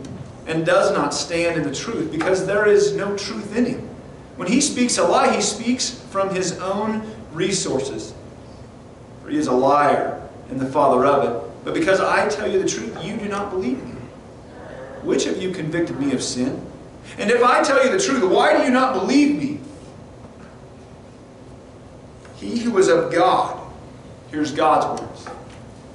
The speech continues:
Therefore, you do not hear, because you are not of God. And he lays it out. Jesus doesn't beat around the bush. He says, "You don't hear me because you're of the devil.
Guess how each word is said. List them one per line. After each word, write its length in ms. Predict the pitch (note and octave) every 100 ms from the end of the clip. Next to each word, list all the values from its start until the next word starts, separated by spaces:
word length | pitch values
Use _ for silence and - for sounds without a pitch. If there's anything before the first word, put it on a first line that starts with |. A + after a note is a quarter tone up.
| - - - - - - -
Therefore, 800 | F3 F3+ F3+ E3+ D#3 C#3 B2+ - - - - - - C3+
you 520 | E3 D3 C3+ B2 - - C#3
do 140 | C#3
not 280 | C3 B2 -
hear, 500 | G3 D#3+ B2 A2+ A2
because 400 | A#2+ B2+ B2+ A#2+
you 300 | C#3 D#3 F3+ G3 -
are 140 | C#3+
not 420 | C3+ C#3 C#3 C3+ - -
of 440 | C3 B2+ B2+ B2+ - - - B2+
God. 300 | B2 - - - - - - - - - - -
And 120 | C#3
he 100 | D#3
lays 260 | - - -
it 80 | -
out. 240 | A#2 - - - - - - - -
Jesus 380 | D3 G3+ G#3 F3
doesn't 320 | F#3 - -
beat 140 | F#3 E3
around 280 | E3 E3 A#2+
the 60 |
bush. 460 | D#3 D#3+ - - - - - - - -
He 80 | B3+
says, 160 | A#3+
"You 80 | D4
don't 160 | D#4+ C#4
hear 120 | D4+
me 80 | C4+
because 280 | A#3 G#3+
you're 160 | B3 D#4
of 100 | -
the 140 | A3
devil. 420 | G3+ G#3 G#3 -